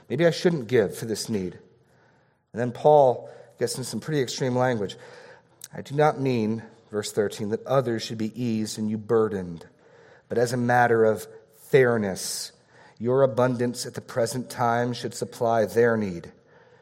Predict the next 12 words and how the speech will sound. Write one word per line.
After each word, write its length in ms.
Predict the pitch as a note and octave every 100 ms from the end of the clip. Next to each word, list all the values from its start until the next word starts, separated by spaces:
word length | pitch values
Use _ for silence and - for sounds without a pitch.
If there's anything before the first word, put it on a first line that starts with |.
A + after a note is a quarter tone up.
| _ _ _ _
so 120 | -
that 120 | -
their 160 | B2 C#3
abundance 580 | A2+ G#2+ G2 G2 - G#2+
may 60 |
supply 400 | G2 - - A2
your 340 | G2+ G#2+ C#3 C#3
need, 320 | G#2+ F2+ E2+ - _ _ _ _ _
that 140 | F#2+
there 200 | B2 C#3
may 160 | C3+ G#2
be 260 | G2+ G#2+